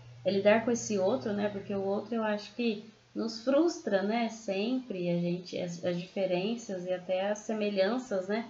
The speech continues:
A gente precisa enfrentar. E aí essa palavra decepção veio aqui na minha cabeça como a ideia contrária do amor romântico, que é justamente o que a gente vê nessa data de hoje, né?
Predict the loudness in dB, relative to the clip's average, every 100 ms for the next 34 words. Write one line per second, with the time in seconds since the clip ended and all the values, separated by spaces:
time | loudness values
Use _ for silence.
0 | -12 -20 -20 -20 _ -12 0 2 2 -2
1 | -6 -4 -2 -4 -6 -6 0 2 2 0
2 | -4 -4 -2 -2 -2 -4 -4 -4 -6 -14
3 | -20 -20 -10 0 4 6 4 4 4 4
4 | 6 4 0 -4 0 0 0 -2 -2 -2
5 | -4 -4 -2 -2 -2 -2 -2 -4 -4 -2
6 | 0 2 2 8 8 8 4 0 2 2
7 | 2 0 2 2 2 2 2 0 -4 -2
8 | -2 0 0 2 2 0 -2 -2 -2 -2
9 | 0 0 0 0 0 -2 -4 -4 0 2
10 | 0 -4 -6 -6